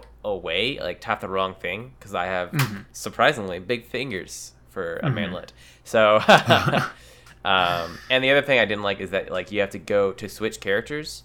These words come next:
Speaker 1: There's so many characters you, that, that you unlock later that, like, they only
Speaker 2: Mm-hmm.
Speaker 1: have two on the, like, the mini screen. So, like, if you
Speaker 2: Right.
Speaker 1: don't want one of those two, you have to, like, click into the panel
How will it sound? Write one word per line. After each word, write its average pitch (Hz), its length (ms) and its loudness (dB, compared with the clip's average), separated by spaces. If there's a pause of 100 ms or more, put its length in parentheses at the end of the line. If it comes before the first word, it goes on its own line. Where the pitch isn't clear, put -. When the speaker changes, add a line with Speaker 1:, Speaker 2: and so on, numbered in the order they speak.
Speaker 1:
There's 104 200 -8
so 113 140 2
many 107 180 -4
characters 107 360 -4
you, 107 200 -10
that, 98 160 -2
that 107 120 -8
you 107 120 -2
unlock 101 280 -2
later 107 380 -4 (240)
that, 101 100 -4
like, 95 200 -2
they 107 140 -2
only 113 200 -2
Speaker 2:
Mm-hmm. 110 80 -2
Speaker 1:
have 110 180 -2
two 113 380 -6
on 98 220 -4
the, 95 80 -2
like, 87 420 -6
the 95 100 -8
mini 92 300 -6
screen. 151 400 -10 (260)
So, - 140 -10
like, 107 160 -2
if 104 100 -6
you 107 80 -2
Speaker 2:
Right. - 140 -6
Speaker 1:
don't 113 220 2
want 104 200 0
one 101 120 0
of 90 100 -6
those 151 260 0
two, 101 80 -10
you 98 200 -8
have 95 100 -8
to, - 80 -6
like, 82 220 -8
click 117 340 -6
into 104 240 -10
the 90 80 -12
panel 90 560 -6